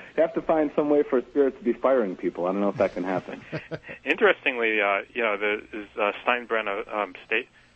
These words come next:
Speaker 2: Stadium down in, uh, in Tampa, where, you know, he had offices, and, you know, we have a story in our, in Field of Screams about that being haunted, uh, you know, those offices being haunted.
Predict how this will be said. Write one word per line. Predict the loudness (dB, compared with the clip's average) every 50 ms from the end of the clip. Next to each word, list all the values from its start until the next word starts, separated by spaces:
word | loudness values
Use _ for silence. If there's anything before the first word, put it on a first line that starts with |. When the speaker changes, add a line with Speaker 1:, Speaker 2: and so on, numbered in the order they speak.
| _ _ _ _ _ _ _
Speaker 2:
Stadium | -8 -6 -4 -4 -6 -4
down | -2 0 0 0 -2 -4
in, | -6 -10 -8 -8
uh, | -6 -4 -4 -4 -6 -10 -14
in | -16 -12
Tampa, | -4 -2 -2 -2 -2 -4 -4 -4
where, | -4 -6 -8 -10 -12 -16 -20 -18 -14
you | -10
know, | -10 -8
he | -8 -8 -6
had | -4 -4 -2
offices, | 0 0 0 -2 -4 -10 -14 -12 -10 -10 -10 -10 -12
and, | -14 -14 -16 -20 _ _ _ _
you | -18 -14
know, | -12 -10
we | -8 -6
have | -6 -6 -6 -4
a | -6 -6 -6 -10 -14 -20 -12
story | -6 -4 -2 -2 -2 -2
in | -2
our, | -2 -4 -4 -4 -4
in | -6 -8 -6 -4
Field | -4 -2 -2 -2
of | -4 -8
Screams | -6 -6 -4 -4 -4 -6 -8 -10
about | -6 -2 -2 -2 -2 -4 -8 _ -20 -20 -20 -20 -20 _ _ _ _
that | -2 -2 -2 -2
being | -4 -6 -6 -6
haunted, | -4 -4 -2 -2 -4 -4 -6 -4 -4
uh, | -2 -2 -2 -4 -4 -6 _ _ _ _
you | -12 -10
know, | -4 0
those | 0 0 2 2
offices | 2 0 0 -2 -10 -16 -18 -18 -14 -12
being | -10 -10 -10 -10
haunted. | -10 -10 -10 -10 -8 -10 -10 -12